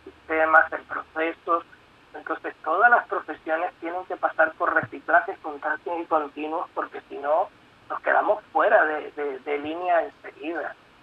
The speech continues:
Entonces, y claro, después hay sectores en los que las cosas van más rápido y los cambios son más rápidos. Evidentemente, de una manera u otra, más tarde, más temprano, te-,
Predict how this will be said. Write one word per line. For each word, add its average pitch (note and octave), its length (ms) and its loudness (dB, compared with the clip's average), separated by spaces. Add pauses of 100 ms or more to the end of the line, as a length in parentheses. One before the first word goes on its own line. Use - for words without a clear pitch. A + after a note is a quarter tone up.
(400)
Entonces, - 580 -4
y - 100 -12
claro, - 280 2
después - 340 6
hay C#3+ 140 2
sectores E3+ 460 2
en - 60 -2
los - 120 2
que - 120 -4
las C#3 120 6
cosas D#3+ 320 0
van E3 140 4
más E3 180 4
rápido F3 400 6
y F#3 40 -2
los D#3 140 -4
cambios E3 380 4
son D#3 160 -8
más C#3+ 220 4
rápidos. D#3 420 2 (380)
Evidentemente, E3+ 920 2
de F3+ 120 0
una B3 220 0
manera D#3 420 6
u D#3 140 4
otra, - 280 -4
más F#3+ 280 4
tarde, D#3+ 300 -2
más F#3+ 200 4
temprano, D#3 540 0
te-, C#3+ 140 -10